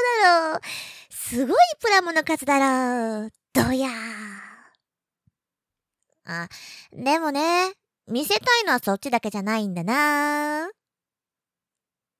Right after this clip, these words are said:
よし。と。あったあった。<laughs>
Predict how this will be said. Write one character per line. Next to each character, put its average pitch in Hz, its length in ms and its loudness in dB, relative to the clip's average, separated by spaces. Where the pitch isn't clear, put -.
よ 214 200 -8
し。 - 220 -12
と。 - 80 -12
あ 262 120 0
っ 302 80 -4
た 220 120 0
あ 220 40 2
っ - 60 -6
た。 - 160 -4
<laughs> 214 360 -16